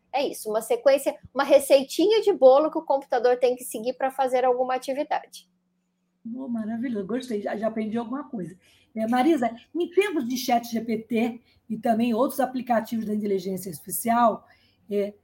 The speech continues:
Speaker 2: a pergunta é: o cérebro eletrônico, o cérebro eletrônico faz tudo mesmo? Ele tem criatividade, linguagem própria?
Speaker 1: Não, não, não tem não.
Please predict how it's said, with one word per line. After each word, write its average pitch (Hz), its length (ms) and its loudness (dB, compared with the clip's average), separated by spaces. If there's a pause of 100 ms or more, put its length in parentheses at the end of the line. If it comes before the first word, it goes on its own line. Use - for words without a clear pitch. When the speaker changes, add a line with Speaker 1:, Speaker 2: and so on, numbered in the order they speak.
(360)
Speaker 2:
a 277 100 -6
pergunta 302 520 6
é: 233 220 4
o 247 80 -4
cérebro 294 440 4
eletrônico, 247 640 0
o - 40 -6
cérebro 269 340 2
eletrônico 220 480 -4
faz 247 200 0
tudo 214 180 -6
mesmo? 214 400 -4 (480)
Ele 226 180 -4
tem 262 200 4
criatividade, 220 920 0
linguagem 208 560 -2
própria? 226 680 -2 (1120)
Speaker 1:
Não, 170 520 -2
não, 143 360 -12 (380)
não 190 140 -2
tem 180 260 0
não. 143 240 -8